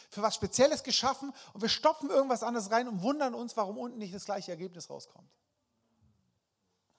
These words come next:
Wir wundern uns, warum wir manchmal unser Leben leben und nicht dorthin kommen oder dort landen, wo wir gerne w-, landen würden. Warum wir das nicht erleben, was in der Bibel steht.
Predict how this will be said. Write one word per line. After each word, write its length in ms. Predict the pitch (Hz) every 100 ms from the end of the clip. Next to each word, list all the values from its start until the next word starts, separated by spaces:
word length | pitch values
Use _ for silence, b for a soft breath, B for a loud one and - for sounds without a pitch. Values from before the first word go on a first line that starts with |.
| b b b -
Wir 140 | 202
wundern 260 | 349 381 311
uns, 160 | 294
warum 220 | 254 254
wir 80 | 254
manchmal 260 | 262 254 254
unser 160 | 226
Leben 280 | 220 269 277
leben 240 | 247 269 254
und 80 |
nicht 200 | 208 170
dorthin 420 | 240 254 220 240 247
kommen 520 | 190 202 220 247 269 B B B -
oder 180 | 190 190
dort 320 | 233 269 208
landen, 400 | 214 220 247 214
wo 140 | 208
wir 80 | 196
gerne 340 | 208 208 180
w-, 100 | 180 - 175 -
landen 420 | 185 185 196 175 143
würden. 400 | 226 214 - - _ _ _ _ _ B B B
Warum 240 | - 226 277
wir 80 | 220
das 180 | 285
nicht 160 | 262 226
erleben, 320 | 220 226 269
was 140 | 226 196
in 80 |
der 80 | 175
Bibel 260 | 160 226 220
steht. 320 | - 123